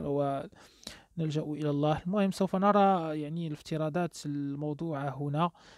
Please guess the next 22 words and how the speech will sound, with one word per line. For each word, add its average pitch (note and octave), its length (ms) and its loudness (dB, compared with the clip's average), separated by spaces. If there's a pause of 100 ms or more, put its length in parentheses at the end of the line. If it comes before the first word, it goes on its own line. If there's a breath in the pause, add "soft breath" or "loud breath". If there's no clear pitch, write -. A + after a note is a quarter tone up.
(180 loud breath)
آه، C#3+ 540 -2
ونحاول F3 680 2
أن D#3+ 100 2
نلجأ D#3 360 0
إليها، D3+ 540 0
لعل E3 300 0
وعسى D3+ 600 -2
يكون D#3 460 -2
فائدة، D#3+ 460 -4 (440 loud breath)
آه، D#3+ 200 -2
منها. D#3+ 440 4 (440 soft breath)
إذن E3+ 140 0
شكرا F#3+ 280 -2
على F3+ 180 2
حسن - 220 -4
تتبعكم، E3 680 0
وإلى E3+ 300 2
أن E3 200 0
نلتقي F3 580 2
في E3 180 0
هذا E3 340 2
الدرس E3+ 440 -2